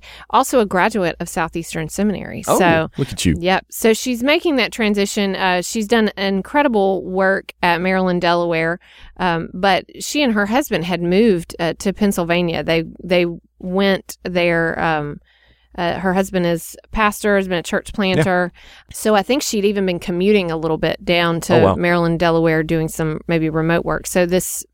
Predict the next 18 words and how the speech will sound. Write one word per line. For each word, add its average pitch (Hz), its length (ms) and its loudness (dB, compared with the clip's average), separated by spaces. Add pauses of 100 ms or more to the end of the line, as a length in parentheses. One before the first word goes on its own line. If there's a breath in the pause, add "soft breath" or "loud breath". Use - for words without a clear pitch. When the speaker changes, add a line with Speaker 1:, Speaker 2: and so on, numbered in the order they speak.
(140)
Speaker 1:
places 208 440 -2
her 175 500 -2
where 175 180 0
they 247 160 4
are. - 280 -6
Speaker 2:
Yes, - 320 -2 (180)
and, 92 180 0
uh, 87 200 0 (100)
bought 95 440 2
into 98 280 -2
their 92 220 0
state 101 260 -4
that 87 140 -8
they're 101 160 0
in. 147 180 -8
So 80 220 -6
that's 92 200 -6
good. - 180 2